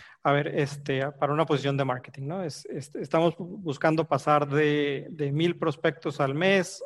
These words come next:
a dos mil, ¿no? Para, en, en los siguientes seis meses, este, "Esto es lo que hemos intentado hasta ahora, así se tiene que ver el costo de adquisición". O sea, de-, dejar muy claro los parámetros para que ellos puedan poder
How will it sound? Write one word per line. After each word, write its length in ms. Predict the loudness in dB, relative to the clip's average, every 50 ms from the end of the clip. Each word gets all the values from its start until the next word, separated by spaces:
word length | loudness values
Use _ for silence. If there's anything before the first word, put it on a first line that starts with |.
| -4 0
a 520 | 2 4 6 6 6 6 6 4 4 2 0
dos 220 | -6 -8 -6 -4 -2
mil, 280 | -2 -2 -2 -4 -6
¿no? 200 | -8 -8 -8 -8
Para, 520 | -8 -6 -6 -4 -6 -6 -6 -8 -10 -12 -16 _ _ _ _ _ _ _
en, 180 | -8 -6 -6
en 100 | -6 -6
los 120 | -6 -8 -10
siguientes 520 | -6 -6 -6 -6 -2 -2 -2 -2 -2 -6 -12 -16 -18 -20 -20 -20 -20 -20 _ _
seis 320 | -6 0 2 2 2 2
meses, 560 | 2 4 4 2 2 0 -2 -4 -4 -8 -14 -14 -10
este, 800 | -6 -6 -6 -8 -10 -16 _ _ -6 -6 -4 -6 -6 -8 -12 -18 _ _ _ _ _ _ _ _ _ _ _ _ _ _ _ _ _ _ _ 2
"Esto 280 | 2 2 2 0 2
es 60 | 2
lo 80 | 2 2
que 100 | 4 2
hemos 200 | 2 2 0 0
intentado 800 | -2 -2 0 -2 -2 -2 0 2 4 4 4 4 2 0 0 -2
hasta 280 | -6 -6 -8 -8 -4 0
ahora, 500 | 4 6 6 6 6 6 4 4 2 0
así 300 | -2 -4 -6 -6 -6 -4
se 140 | -4 -2
tiene 220 | -2 0 -2 -2 -2
que 100 | -4 -8
ver 140 | -8 -8 -10
el 100 | -8 -8
costo 260 | -8 -8 -6 -6 -6
de 60 | -8
adquisición". 440 | -6 -8 -8 -6 -2 -2 0 0 0
O 60 | 2
sea, 180 | 2 2 2 2
de-, 200 | -2 -6 -6 -6 -4
dejar 360 | -2 0 0 2 2 2 2
muy 160 | 2 0 -2
claro 240 | 2 2 2 4 4
los 120 | 0 -2
parámetros 460 | 0 2 2 4 2 2 -2 -8 -8 -4
para 200 | -2 -2 -2 -2
que 100 | -2 -4
ellos 160 | -4 -4 -6
puedan 440 | 0 2 4 4 4 2 0 -4 -6
poder 500 | -6 -4 -2 0 0 0 0 -2 -6